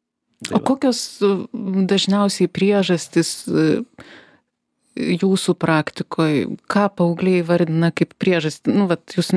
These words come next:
Speaker 2: minit mokslai, su draugais, santykiai su mokytojais. Ar yra kažkokios tokios nu, dažniausiai pasitaikančios priežastys, kodėl paauglys ima savižalą?
Speaker 1: A,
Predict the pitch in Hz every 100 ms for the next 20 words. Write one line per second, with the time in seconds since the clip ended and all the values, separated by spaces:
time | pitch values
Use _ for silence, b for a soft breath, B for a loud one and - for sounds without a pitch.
0 | - - - 208 190 151 - - - -
1 | - 175 208 214 - - 196 190 175 -
2 | 160 160 151 208 220 214 - 190 185 -
3 | - 160 - 175 190 208 - 170 - B
4 | B B B B B 175 175 202 254 311
5 | - 285 262 240 - b b b b _
6 | - 95 - - _ _ _ _ 233 208
7 | 175 - 202 196 214 196 196 185 214 202
8 | 180 170 - 202 233 240 220 - 190 196
9 | 196 - 190 - - 170 175 185 175 180
10 | 165 151 165 156 156 156 180 b b b
11 | b b b b _ - 135 131 120 117